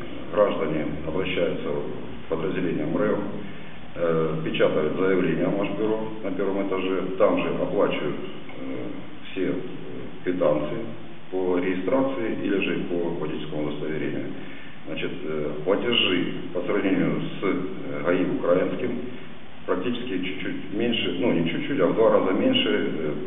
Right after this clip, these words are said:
э, по сравнению с Украиной. Э, то есть это регистрация транспортных средств триста семьдесят две гривны, а выдача водительского удостоверения с экзаменом сто шесть гривен.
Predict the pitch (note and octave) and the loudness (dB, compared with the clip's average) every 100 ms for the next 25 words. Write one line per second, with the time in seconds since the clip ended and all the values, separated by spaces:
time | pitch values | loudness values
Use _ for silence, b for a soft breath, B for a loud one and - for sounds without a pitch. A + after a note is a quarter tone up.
0 | - D#2 D2+ D2+ D2+ D#2 D2+ F#2+ G#2+ F#2 | -6 -6 -4 -4 -4 -4 -2 0 2 2
1 | - - E2 D#2 - - - D#2+ D#2+ D#2 | 0 0 0 0 0 -2 -4 -4 -4 -2
2 | F2 E2+ E2 E2 E2 E2 D#2+ B B B | 0 2 0 -2 -2 -2 -2 B B B
3 | B F2 F#2 A#2 - G#2+ F2+ - E2+ E2 | B -2 0 2 6 8 8 4 2 2
4 | F#2+ F2+ - - E2 - E2 - - - | 4 4 4 -2 -2 -2 -2 -2 -4 -6
5 | - F#2+ F#2+ F#2 F2+ F2 E2 D#2+ F#2+ C3+ | -6 -2 -2 -2 -2 -2 -2 -2 2 4
6 | C3+ C3+ B2 - - - - - D#2+ E2 | 6 4 4 0 -2 -4 -6 -6 0 2
7 | D#2+ D#2+ F#2 F2+ F#2 F2+ F2 F2 F2 F2+ | 2 2 0 0 0 0 0 -2 -2 0
8 | G#2 A2+ C#3+ C3 A#2+ - - A2 G#2 A2 | 0 2 6 8 6 2 -2 -2 2 2
9 | G2+ F2+ - A#2 - C#2 - - - - | 2 0 0 -2 -2 -2 -4 -6 -6 -4
10 | C#2+ | -4